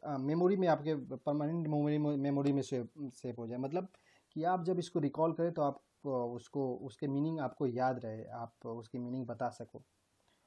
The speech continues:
तो उसके लिए, अ, सबसे ज़रूरी है कि,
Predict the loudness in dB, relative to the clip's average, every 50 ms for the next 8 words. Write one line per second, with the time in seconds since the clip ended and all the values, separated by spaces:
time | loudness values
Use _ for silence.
0 | _ _ _ _ _ _ -2 -2 -2 0 -2 -2 -2 0 0 0 0 -2 0 2
1 | 2 2 2 0 -2 -4 -4 -4 -2 0 2 2 4 4 4 6 6 6 8 6
2 | 6 4 4 0 0 0 -2 -4